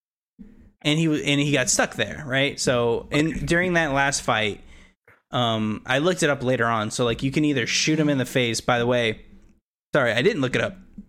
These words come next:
This is a funny story, actually, really quick. I don't know if anyone else has had this issue. I think I've heard of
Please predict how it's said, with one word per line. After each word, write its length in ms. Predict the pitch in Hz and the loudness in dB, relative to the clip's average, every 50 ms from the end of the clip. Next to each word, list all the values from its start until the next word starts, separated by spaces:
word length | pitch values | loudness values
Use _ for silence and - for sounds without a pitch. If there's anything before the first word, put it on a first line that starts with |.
| - - - | -14 -4 0
This 120 | 156 185 185 | 0 2 2
is 80 | 165 | 2
a 60 | 147 | 2
funny 200 | 131 165 147 131 | 2 2 2 2
story, 260 | 117 - 151 123 113 117 | 2 2 2 2 2 0
actually, 340 | 110 113 - 127 120 117 | -2 -2 -2 0 0 0
really 380 | 120 120 - - 156 175 151 131 | 0 0 0 0 2 2 2 2
quick. 280 | 127 - 160 127 - - | 2 0 0 0 0 0
I 140 | - 151 170 | 0 2 2
don't 180 | 175 180 185 165 | 2 2 0 0
know 220 | 180 180 175 165 | 0 2 2 2
if 140 | 147 127 - | 0 0 0
anyone 460 | - 151 156 165 185 185 180 180 165 | 0 0 2 2 2 0 2 2 2
else 220 | 156 165 175 175 - | 2 0 0 0 -2
has 100 | 185 180 | 0 0
had 160 | 196 190 190 | 0 0 0
this 160 | 202 185 - | -2 0 0
issue. 320 | 196 190 - 208 208 202 135 | 0 0 0 0 0 2 2
I 100 | 135 143 | 0 0
think 200 | - 196 202 214 | 0 0 0 0
I've 100 | 156 - | 0 2
heard 200 | 170 156 156 147 | 2 2 2 2
of 220 | 135 123 113 - | 2 0 -2 -6